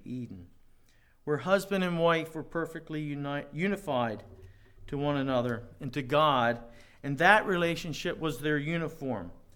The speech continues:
uh, their neon sign, so to speak, that pointed to God and said, "Wow, earth, look at what a wonderful creator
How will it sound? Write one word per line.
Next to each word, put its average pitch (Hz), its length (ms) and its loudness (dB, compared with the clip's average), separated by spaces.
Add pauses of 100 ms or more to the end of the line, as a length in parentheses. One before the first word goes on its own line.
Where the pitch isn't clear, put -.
(260)
uh, 113 280 -4
their 156 180 2
neon 175 520 0
sign, 143 560 -2
so 139 200 -8
to 123 80 -4
speak, 120 380 -6
that - 180 -8
pointed 185 340 -2
to 165 80 -6
God 151 340 2
and 127 120 -6
said, 113 340 -8
"Wow, 113 440 -4 (560)
earth, 180 400 0 (220)
look 240 200 -4
at - 80 -4
what 151 180 -2
a 135 60 0
wonderful 151 480 -6
creator 135 760 -4